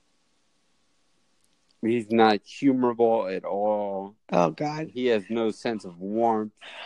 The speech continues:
Speaker 2: I think something
Speaker 1: That
Speaker 2: happens
Speaker 1: kind of
Speaker 2: if I,
Speaker 1: thing.
Speaker 2: if, if I meet a
Speaker 1: But,
Speaker 2: guy and I'm dating
Speaker 1: but I
Speaker 2: and,
Speaker 1: wanna,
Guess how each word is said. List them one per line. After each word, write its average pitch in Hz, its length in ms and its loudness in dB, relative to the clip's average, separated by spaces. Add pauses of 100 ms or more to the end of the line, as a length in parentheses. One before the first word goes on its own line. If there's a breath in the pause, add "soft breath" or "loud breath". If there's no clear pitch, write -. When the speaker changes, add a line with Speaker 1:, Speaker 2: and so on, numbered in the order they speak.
(220 loud breath)
Speaker 2:
I 233 120 10
think 269 320 6
something 233 380 6
Speaker 1:
That 202 60 8
Speaker 2:
happens 196 420 8
Speaker 1:
kind - 20 12
of 202 80 8
Speaker 2:
if - 80 6
I, - 40 10
Speaker 1:
thing. 220 380 0
Speaker 2:
if, 208 180 6
if 233 140 10
I 240 80 10
meet 240 160 8
a 262 60 10
Speaker 1:
But, - 60 6
Speaker 2:
guy 185 420 10
and 202 100 10
I'm 196 140 10
dating 175 420 10
Speaker 1:
but - 140 -2
I - 20 10
Speaker 2:
and, 175 180 12 (100)
Speaker 1:
wanna, - 60 -8